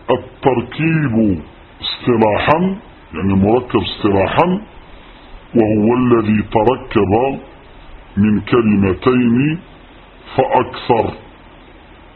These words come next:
وهو الذي تركب من كلمتين فأكثر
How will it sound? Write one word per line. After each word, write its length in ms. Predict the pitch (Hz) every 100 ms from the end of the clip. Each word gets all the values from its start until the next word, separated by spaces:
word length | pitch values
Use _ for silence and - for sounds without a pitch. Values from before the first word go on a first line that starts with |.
| - - - - - -
وهو 340 | 95 92 101 131
الذي 460 | 123 110 95 98 95
تركب 560 | 123 120 117 113 101 101
من 160 | 104
كلمتين 680 | 98 110 110 110 113 135 151
فأكثر 720 | 110 135 117 - - 101